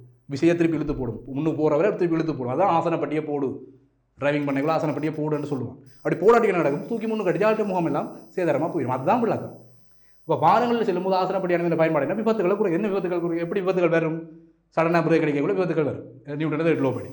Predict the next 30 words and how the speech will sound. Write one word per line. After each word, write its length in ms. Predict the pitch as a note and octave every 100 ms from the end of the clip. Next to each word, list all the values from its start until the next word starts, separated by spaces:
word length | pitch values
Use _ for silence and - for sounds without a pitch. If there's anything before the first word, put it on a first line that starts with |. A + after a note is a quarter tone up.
| - - _
மேல் 160 | D3+ D3+
பகுதி, 200 | C#3 C3
மேல், 160 | C#3
உடம்பின 320 | C#3+ D3 C#3+
மேல் 120 | C3+ C3
பகுதியை 220 | C3+ F3+
அடிக்கும். 220 | D#3 A2
அதை 180 | C#3 G#3+
காப்பாத்துறதுக்காக 720 | F#3 E3+ E3 C#3 B2+ A2+ C3
ஆசனப்பட்டியை 500 | G3+ F#3+ D3+ C3+ D#3+
போடு. 480 | D3 B2 A2+ - - - -
அதுதான் 360 | - C3+ D#3 F#3
இந்த 140 | D3
விளக்கம். 280 | E3+ B2 G#2+
ரைட்? 360 | E3 G3+ - - - - _ _ _ - - _ _
ஓகே. 200 | B2+ A#2 - - _ _ _ -
இப்ப 140 | D3+
அடுத்த 220 | E3 F#3+
பகுதி, 180 | D3+ C3
அடுத்த 240 | D3 D3+
ரெண்டாவது 240 | D#3+ E3+ D#3
பகுதியில 240 | C#3 C3
என்ன 160 | C3 C3
கேட்குறான்னு 380 | B2 A#2 A2+ G2+
சொன்னால், 400 | F#2+ G#2+ F#3 - - _
நியூட்டன்ட 380 | E3 B3 A3+ F#3+
ரெண்டாம் 320 | G#3+ A3 G#3+
விதியை 240 | F3 E3 F3
எழுது. 520 | D3 B2+ - - - - _ _ C3+
நியூட்டன்ட 520 | F#3+ F3+ E3 B2+